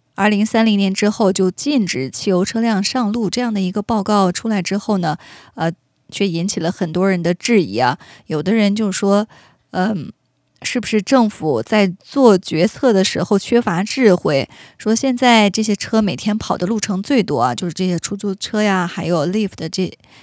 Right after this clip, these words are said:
这些，呃，Uber 车辆，他们跑的路程最多，而且呢，距离也存在很多的不确定，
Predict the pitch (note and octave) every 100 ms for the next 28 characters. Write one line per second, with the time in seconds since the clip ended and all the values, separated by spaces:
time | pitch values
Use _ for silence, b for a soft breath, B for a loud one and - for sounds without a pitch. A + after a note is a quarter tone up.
0 | b F3 E3 F3 D3+ D#3 B B _ D#3+
1 | D3 G#3 A3 F#3+ D3+ G3+ G#3 D#3 - B3
2 | C#4 A3+ - F#3 F#3+ E3 A3 - G3 G#3+
3 | - C4 E3+ D#3 A2+ B B B G3+ B3
4 | - E3+ G#2+ C3 E3 - C4+ G#3 D#3 D3
5 | D#3+ - _ F3 C3+ - D#3+ E3 C4+ B3
6 | - - F3+ A#3 A3+ G#3 - C4 A3+ G#3